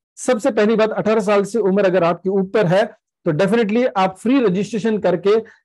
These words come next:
career benefits यहाँ पे उठा सकते हैं। Career benefits देने से income source, passive income source का जरिया आप बना सकते हैं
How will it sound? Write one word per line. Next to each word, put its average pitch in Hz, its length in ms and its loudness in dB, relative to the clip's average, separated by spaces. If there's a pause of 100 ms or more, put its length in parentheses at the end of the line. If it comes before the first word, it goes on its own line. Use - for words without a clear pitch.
career 208 280 2
benefits 190 420 0
यहाँ 175 140 2
पे 208 80 0
उठा 202 300 0
सकते 196 320 -2
हैं। 185 220 2 (500)
Career 233 220 4
benefits 220 360 0
देने 208 220 2
से 233 220 0
income 190 380 0
source, 170 260 -2
passive 202 380 0
income 220 260 -2
source 202 380 -2 (300)
का 175 100 0
जरिया 220 360 2
आप 226 80 2
बना 180 300 0
सकते 202 280 -2
हैं 254 180 2